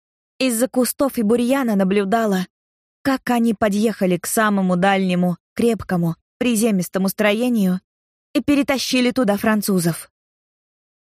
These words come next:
Затем Шаров перемолвился о чём-то с охранниками, как по мне, так недавними зэками, и укатил восвояси.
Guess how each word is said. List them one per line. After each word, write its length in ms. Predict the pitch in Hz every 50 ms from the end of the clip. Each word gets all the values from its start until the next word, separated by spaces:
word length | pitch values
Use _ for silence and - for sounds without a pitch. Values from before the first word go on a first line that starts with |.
| _ _ -
Затем 420 | 196 208 220 208 - 254 254 262
Шаров 360 | - - 269 254 254 233 -
перемолвился 840 | - - 233 240 240 220 226 220 214 202 196 196 196 190 - 208 202
о 80 | 196
чём-то 320 | - - 208 196 190 - 202
с 100 | - -
охранниками, 840 | 202 190 - 240 247 247 233 208 185 - - 185 175 170 165 170 - _ _ _ _ _ _ _ _ _
как 240 | - 285 - - -
по 120 | - 262
мне, 220 | 247 240 240 254 262
так 360 | - - 220 - - - - _
недавними 640 | 247 247 240 196 208 208 208 196 196 208 202 202 208
зэками, 580 | 202 202 240 226 - 190 175 175 170 165 170 - _ _ _ _ _ _ _ _ _ _ _ _ _ -
и 100 | 294 285
укатил 500 | 254 208 - 233 214 - - 214 208 196
восвояси. 800 | 196 196 - 196 185 196 196 190 170 160 151 - - 156 160